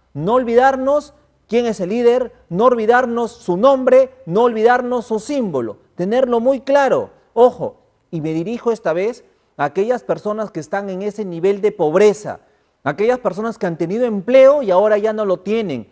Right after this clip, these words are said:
aquellas personas que han tenido, eh, eh, un, un, un subempleo, al menos que algo tenían que llevar a su casa y ahora están en el nivel de informalidad,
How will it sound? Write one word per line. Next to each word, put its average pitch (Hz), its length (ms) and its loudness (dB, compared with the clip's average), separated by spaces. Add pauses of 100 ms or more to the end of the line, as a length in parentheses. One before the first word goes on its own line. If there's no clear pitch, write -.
(100)
aquellas 233 380 -2
personas 233 500 -4
que 196 100 -6
han 175 120 -6
tenido, 254 640 2 (240)
eh, 185 460 4 (240)
eh, 196 40 -4
un, 214 140 -4
un, 233 460 -4
un 233 220 -2
subempleo, 262 800 4
al 190 100 -2
menos 247 320 -2
que 226 100 0
algo 233 320 2
tenían 220 340 -4
que 202 80 -6
llevar 214 160 -2
a 208 40 -10
su 208 100 -12
casa 247 240 -2
y 208 80 0
ahora 220 140 0
están 220 240 -6
en 202 140 -6
el 165 180 -6
nivel 202 220 -8
de 220 60 -8
informalidad, 170 760 -4